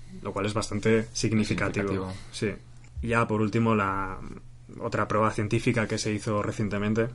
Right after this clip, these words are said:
Speaker 1: sobre la correspondencia entre locura y creatividad, pues se hizo, mm, en la Universidad de Graz, en Austria, y descubrió un, una gran similitud entre las frecuencias cerebrales emitidas por personas que sufren, eh, algún tipo de esquizotipia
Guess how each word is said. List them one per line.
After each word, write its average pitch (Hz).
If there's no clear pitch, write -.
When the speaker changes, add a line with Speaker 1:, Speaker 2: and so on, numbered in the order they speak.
Speaker 1:
sobre 117
la 110
correspondencia 110
entre 110
locura 113
y 107
creatividad, 110
pues 113
se 113
hizo, 120
mm, 104
en 123
la 117
Universidad 113
de 123
Graz, 127
en 117
Austria, 131
y 135
descubrió 131
un, 123
una 127
gran 131
similitud 127
entre 131
las 113
frecuencias 135
cerebrales 120
emitidas 123
por -
personas 127
que 110
sufren, 113
eh, 82
algún 107
tipo 110
de 104
esquizotipia 113